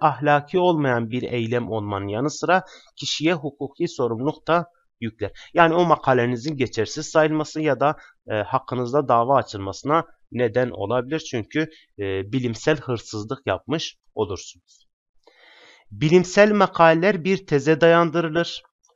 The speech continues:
Araştırma verileriyle desteklenir. Bu makalelerde yararlanılan kaynaklar gösterilir. Yani bir tez ortaya ka-, atacaksınız. Araştırma verileriyle bunları destekleyeceksiniz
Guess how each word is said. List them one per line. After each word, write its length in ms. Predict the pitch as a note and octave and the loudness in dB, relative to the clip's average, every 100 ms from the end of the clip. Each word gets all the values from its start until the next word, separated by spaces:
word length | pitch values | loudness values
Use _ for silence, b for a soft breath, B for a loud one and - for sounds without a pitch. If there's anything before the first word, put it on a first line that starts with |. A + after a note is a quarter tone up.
| _ - | _ 2
Araştırma 720 | D#3+ E3+ E3 - D#3+ F3 F3 | 6 4 2 -4 2 4 4
verileriyle 680 | D#3+ D3+ D3 D3+ D#3 B2+ A2 | 2 2 2 2 2 2 2
desteklenir. 880 | C#3 - D#3+ D#3+ D#3 D#3 D#3+ - b b b - | 0 0 -4 -2 -2 -2 -2 -6 b b b -10
Bu 200 | B2 G#3 | 0 2
makalelerde 760 | F3+ D3+ - C#3 C3 C3 B2+ | 2 2 2 2 2 0 0
yararlanılan 720 | C3+ C3 D3 C#3 B2 A#2+ B2+ A#2+ | -2 2 4 2 0 -2 -2 -4
kaynaklar 640 | - D#3 C3+ - D3 F3 - _ _ _ | 0 2 2 2 4 4 2 _ _ _
gösterilir. 760 | A#2 G#2 - F2+ - _ - _ _ _ _ _ b b | -4 -4 -6 -14 -16 _ -20 _ _ _ _ _ b b
Yani 200 | B2 G2+ | -2 -2
bir 100 | A2 | -6
tez 300 | - - C#3 | -4 -2 0
ortaya 360 | D#3+ D#3+ D3+ D#3+ | 0 0 2 0
ka-, 260 | D#3 - - | 0 -6 -4
atacaksınız. 760 | D3+ E3+ D3+ D#3+ - E3 - B B B | -4 -2 -2 -2 -4 -8 -8 B B B
Araştırma 720 | - C3 C3 - C3 B2+ C3+ | 0 2 2 -2 -6 0 0
verileriyle 580 | A#2+ A2 A2 A2 A#2+ G#2+ | 0 -2 -2 -2 -2 -4
bunları 380 | G2+ G#2 F#2+ F2 | -4 -4 -4 -4
destekleyeceksiniz 1080 | B2+ - D#3 D3 D#3 D3+ D3+ D3+ D3+ F3 | -4 -4 -4 -4 -2 -2 -4 -8 -6 -8